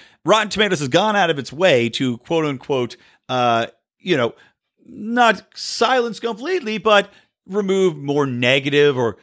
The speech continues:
reviews that they thought were inspired by a certain hateful ideology. Isn't it curious that Dave Chappelle's special, which is typically despised by the left for speaking,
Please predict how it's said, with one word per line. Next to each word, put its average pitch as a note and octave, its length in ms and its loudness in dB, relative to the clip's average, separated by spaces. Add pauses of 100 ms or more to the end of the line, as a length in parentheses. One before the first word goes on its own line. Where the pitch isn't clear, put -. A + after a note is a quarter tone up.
(240)
reviews A#2 400 -4
that - 140 -8
they C#3 160 0
thought C3+ 320 0
were A2 320 -2
inspired B2 680 -4
by G#2+ 200 -2
a G2 60 -6
certain A#2 340 -12
hateful B2+ 560 -8
ideology. A2+ 760 0 (1200)
Isn't E4 260 -2
it C#4+ 120 0
curious G3+ 520 0
that C3+ 120 -4
Dave E3 220 0
Chappelle's D3 420 -4
special, C#3 500 -4 (200)
which D3 200 0
is C3 140 -2
typically E3 540 -2 (100)
despised C#3+ 640 0
by C#3 160 2
the A#2+ 100 -2
left A#2+ 300 0
for A#2+ 100 -8
speaking, A#2 480 -4